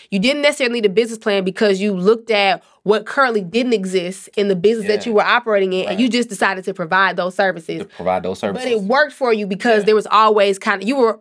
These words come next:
Speaker 1: already kinda in that referral pipeline.
Speaker 2: Mm-hmm.
Speaker 1: People knew you, they knew you were skilled,
Speaker 2: Yeah,
Speaker 1: right?
Speaker 2: yeah.
Speaker 1: Okay, cool. So I had to just go back 'cause I wanted to make sure we knew how you started that. So you're doing this for fifteen years,
Speaker 2: Mm-hmm.
Speaker 1: and then you say, "I'm starting a, a coffee shop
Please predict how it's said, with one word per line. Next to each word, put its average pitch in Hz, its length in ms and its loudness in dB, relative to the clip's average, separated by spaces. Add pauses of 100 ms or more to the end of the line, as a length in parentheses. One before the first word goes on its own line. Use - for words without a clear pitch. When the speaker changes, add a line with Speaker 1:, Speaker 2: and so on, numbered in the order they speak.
(140)
Speaker 1:
already 269 260 4
kinda 233 220 -2
in 214 80 0
that 196 120 2
referral 180 460 0
pipeline. 165 580 -4
Speaker 2:
Mm-hmm. 185 300 -8
Speaker 1:
People 240 240 -4
knew 226 160 -2
you, 220 200 0
they 202 120 2
knew 208 160 0
you 214 240 0
were 180 160 -4
skilled, 185 600 -6
Speaker 2:
Yeah, - 160 -2
Speaker 1:
right? 190 280 -2
Speaker 2:
yeah. - 120 -8
Speaker 1:
Okay, 202 180 0 (420)
cool. 247 300 4
So 262 500 0
I 302 100 2
had 320 100 2
to 262 60 -6
just 240 120 -4
go 214 140 4
back 175 200 -8
'cause 208 100 -4
I 254 60 6
wanted 285 220 0
to 277 60 -6
make 226 180 0
sure 214 160 0
we 208 160 -2
knew 202 320 0
how 190 160 -2
you 185 220 -8
started 170 260 -2
that. 170 180 -4
So 226 220 2 (180)
you're 240 140 -2
doing 320 300 2
this 339 140 -8
for 269 60 -16
fifteen 262 400 -4
years, 190 360 -2
Speaker 2:
Mm-hmm. 175 400 -10
Speaker 1:
and 208 120 -2
then 208 80 4
you 220 120 -2
say, 170 480 -2
"I'm 185 160 -2
starting 180 340 -2
a, - 100 -10
a - 100 -8
coffee 185 300 -2
shop 165 300 -2